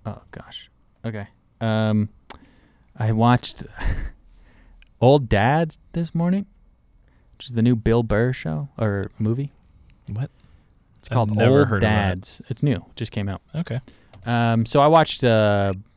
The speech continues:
Speaker 1: I saw Bill Burr last year, and he did a preview of this movie called Old Dads. And he's like, "Oh, this is my new movie. It's coming out, yada, yada." And then he did the show. Show was really good. He was very funny.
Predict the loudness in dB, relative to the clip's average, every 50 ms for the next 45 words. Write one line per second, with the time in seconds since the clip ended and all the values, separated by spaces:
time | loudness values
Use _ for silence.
0 | _ _ _ _ _ _ -12 -10 -10 -6 -2 0 0 0 2 2 0 2 2 2
1 | 2 2 2 0 0 -2 -4 -4 -2 0 0 2 2 0 0 -2 -2 -4 -4 -4
2 | -2 0 0 0 0 -2 -4 -4 -4 -6 -6 -6 -4 -4 -2 -2 -4 -6 -8 -10
3 | _ -20 _ _ _ _ _ _ _ _ _ _ _ _ _ _ _ _ _ _
4 | -20 -14 -10 -6 -4 -4 -2 -2 -2 -4 -2 -2 -4 -2 -2 -4 -6 -8 -12 -12
5 | -8 -6 -6 -4 -2 0 2 2 4 4 2 2 2 2 4 4 4 4 4 4
6 | 2 0 -2 -2 -4 -6 -6 -4 -4 -4 -6 -6 -6 -4 -4 -4 -4 -4 -4 -4
7 | -4 -4 -4 -6 -6 -6 -6 -4 -2 0 2 4 4 2 0 0 -2 0 0 0
8 | 0 0 -2 -2 0 0 0 0 0 -2 -2 -4 -4 -4 -2 -2 -2 -2 -2 -4